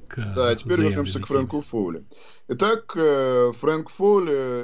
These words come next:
Speaker 2: это человек, которого можно считать героем минувшего века. При этом, э, он, э, не отличался вроде бы какими-то оригинальными идеями, э, остроумием. Э,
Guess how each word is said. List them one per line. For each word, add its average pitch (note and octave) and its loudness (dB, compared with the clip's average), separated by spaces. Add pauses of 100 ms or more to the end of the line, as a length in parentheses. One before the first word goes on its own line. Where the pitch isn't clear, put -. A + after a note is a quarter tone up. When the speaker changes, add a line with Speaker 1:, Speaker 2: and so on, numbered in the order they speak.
(140)
Speaker 2:
это A#2 -2
человек, C#3+ 0
которого C3 0
можно A2+ -2
считать G#2+ -2
героем G#2 2 (100)
минувшего A2+ 0
века. E3 2 (500)
При B2+ 2
этом, D3+ 0
э, A2 2
он, B2 0
э, G2 -2 (720)
не B2 2
отличался A#2+ 0
вроде G2 -4
бы F2 -8 (320)
какими-то G#2 -2
оригинальными F#2+ 0
идеями, D#3+ 0 (320)
э, F#2+ 0
остроумием. C3+ 0
Э, G2+ 0